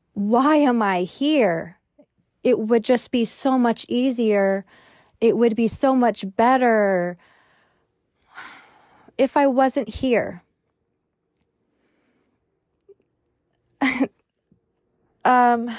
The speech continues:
the girl in me who was raised to, um, the girl who was raised,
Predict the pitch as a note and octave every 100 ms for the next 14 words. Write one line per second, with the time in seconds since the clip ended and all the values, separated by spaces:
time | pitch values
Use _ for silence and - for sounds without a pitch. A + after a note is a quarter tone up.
0 | - - _ _ _ C#4+ A#3 - F4 F#4+
1 | F#4+ - C4+ B3+ B3 B3 B3+ A3 B3 B3
2 | A3+ G#3+ G#3+ A3 G#3+ G#3+ G#3+ G#3+ - -
3 | _ _ _ _ _ - - B3 A3+ A3+
4 | A3 G#3+ G#3+ G#3 - - G3+ G3 F#3 -
5 | - - - A3+ D#4 D#4+ D#4 E4 D#4+ B3+
6 | C4 C4+ C4+ C4 - -